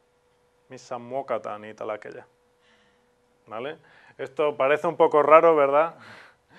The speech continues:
Porque en Finlandia solo hay una cámara. Sois muy eficientes.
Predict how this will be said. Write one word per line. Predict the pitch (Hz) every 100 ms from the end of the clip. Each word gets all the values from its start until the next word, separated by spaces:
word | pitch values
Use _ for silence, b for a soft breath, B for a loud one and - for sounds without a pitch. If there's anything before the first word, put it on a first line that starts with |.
| B B -
Porque | 131 139
en | 135
Finlandia | 135 139 139 156 156 151
solo | - 156 151 143
hay | 151 -
una | 151 131
cámara. | 139 131 110 95 - _ _ _ _
Sois | - 135
muy | 135 147 147
eficientes. | 131 135 147 139 127 98